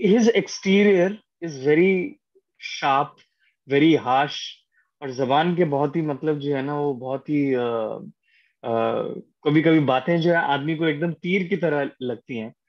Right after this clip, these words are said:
पर I think उनका, मुझे ये realize हो गया कि ये, ये style ही जो है उन, ये उनका है। This is what it is। And I would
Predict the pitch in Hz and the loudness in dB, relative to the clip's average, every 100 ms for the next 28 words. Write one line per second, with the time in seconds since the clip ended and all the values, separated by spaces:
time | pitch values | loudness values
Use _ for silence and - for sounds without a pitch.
0 | _ _ _ _ - 175 - 160 160 202 | _ _ _ _ 0 2 2 0 2 2
1 | 190 180 196 202 202 190 - 160 165 190 | 2 0 0 0 0 -4 -8 -6 -2 0
2 | 180 170 160 165 175 175 190 185 202 180 | 0 0 0 -2 -4 -4 -4 -6 -8 -2
3 | 196 208 208 - - _ 156 196 202 - | 2 2 2 -2 -14 _ -4 -4 -4 -12
4 | _ - 143 214 247 247 190 170 143 131 | _ -2 2 4 4 4 4 2 2 -2
5 | - _ _ 151 151 143 156 196 214 160 | -6 _ _ -4 -4 -4 0 2 4 2
6 | 135 117 - _ _ _ - 156 190 160 | 0 -6 -10 _ _ _ -14 -2 2 4
7 | 160 135 110 113 - _ - - - 254 | 2 2 -2 -8 -10 _ -20 -6 0 0
8 | - 196 220 269 | 2 2 4 2